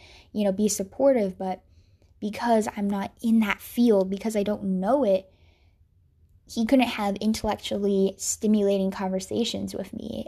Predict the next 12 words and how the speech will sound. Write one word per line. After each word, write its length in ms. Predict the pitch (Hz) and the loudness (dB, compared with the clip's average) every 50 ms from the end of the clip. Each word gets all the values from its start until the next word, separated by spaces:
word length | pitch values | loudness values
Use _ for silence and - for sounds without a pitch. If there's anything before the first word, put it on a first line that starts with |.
| - - | -8 -6
And 600 | 202 196 196 196 190 190 196 190 190 190 190 - | -4 -2 0 0 0 0 0 0 -2 -2 -4 -4
because 380 | - 196 190 - - 320 339 311 | -8 -12 -10 0 2 2 4 4
of 120 | 269 196 | 4 2
that, 500 | 190 185 185 196 208 - - - - - - _ _ _ _ _ _ _ _ _ _ _ _ _ | 2 0 -2 -4 -4 -6 -10 -12 -14 -14 -16 _ _ _ _ _ _ _ _ _ _ _ _ _
he 140 | - 254 | -4 0
dumped 300 | 254 339 349 370 - - | 2 2 2 2 -2 -6
me 180 | 226 - - - _ _ _ _ _ _ _ _ _ _ _ _ - | -12 -18 -18 -20 _ _ _ _ _ _ _ _ _ _ _ _ -4
over 200 | 214 202 233 247 | -2 0 0 -2
text 560 | 233 - 220 208 202 - - - - - - _ _ _ _ - | 0 0 0 0 0 -2 -6 -10 -12 -12 -18 _ _ _ _ -10
on 200 | 208 202 196 190 | -6 -4 -4 -4
July 360 | 190 202 190 190 185 185 185 | -2 -2 -2 -2 -2 -4 -4
fourth. 540 | 190 - - - - - - - - - - | -8 -6 -6 -4 -4 -4 -6 -12 -18 -20 -20